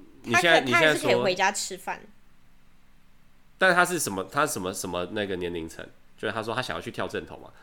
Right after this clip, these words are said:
Speaker 1: 他如果说他想要去跳正头，那可能是国中的时候。但是他想要就是以这个为生，那可能又是更之后的事情。你是在什么时候跟他有这个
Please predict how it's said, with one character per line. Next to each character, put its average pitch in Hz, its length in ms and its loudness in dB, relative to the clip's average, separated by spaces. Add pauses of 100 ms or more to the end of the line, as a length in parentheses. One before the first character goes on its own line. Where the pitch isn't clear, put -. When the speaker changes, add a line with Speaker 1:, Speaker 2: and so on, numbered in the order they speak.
Speaker 1:
他 - 80 -2
如 156 80 0
果 123 80 2
说 127 200 -4 (140)
他 165 100 0
想 98 140 -2
要 107 80 -4
去 123 80 -12
跳 120 160 -2
正 104 180 -4
头， 78 200 -10
那 135 80 -2
可 101 80 -10
能 80 100 -8
是 104 60 -8
国 92 260 -6
中 92 160 -6
的 80 80 -10
时 78 160 -16
候。 80 180 -14 (380)
但 131 160 -2
是 131 160 -4
他 151 140 -4
想 90 160 -4
要 117 360 -2 (760)
就 120 80 -10
是 117 240 -6
以 98 160 -10
这 156 100 -4
个 127 100 -4
为 92 220 -4
生， 92 240 -4
那 113 80 -2
可 90 60 -10
能 82 80 -6
又 90 80 -6
是 101 60 -12
更 90 200 -8
之 85 140 -12
后 87 120 -8
的 76 60 -12
事 80 160 -14
情。 65 160 -16
你 90 80 -8
是 120 100 -8
在 127 80 -2
什 104 140 -6
么 78 80 -10
时 82 140 -10
候 87 100 -8
跟 82 140 -8
他 85 120 -12
有 80 140 -14
这 80 100 -16
个 85 60 -12